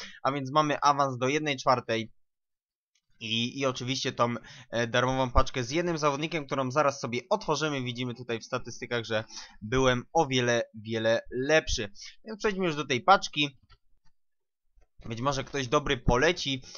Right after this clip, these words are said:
E, no ważne, żeby to było jakieś Europa, Ameryka Południowa.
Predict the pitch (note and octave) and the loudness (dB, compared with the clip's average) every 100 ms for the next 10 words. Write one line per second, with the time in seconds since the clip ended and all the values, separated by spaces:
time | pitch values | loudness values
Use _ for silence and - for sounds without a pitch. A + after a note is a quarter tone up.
0 | - - A#2+ B2 B2 B2+ A3+ C#4+ B3+ C4 | -14 -4 0 4 4 2 0 6 8 8
1 | G#3+ F#3 E3+ F3 D3+ D#3+ D#3 D3 C3+ C#3+ | 6 -2 -2 -2 0 2 2 2 0 -4
2 | C3 - - C#3+ C#3 D3 D3+ C#3 C3 B2+ | -4 -6 -2 0 6 6 6 6 6 2
3 | C3+ C3+ C3+ A#2+ - D3+ C#3 B2+ C3 A2+ | -2 -2 0 4 8 8 6 0 0 2
4 | A#2 | 0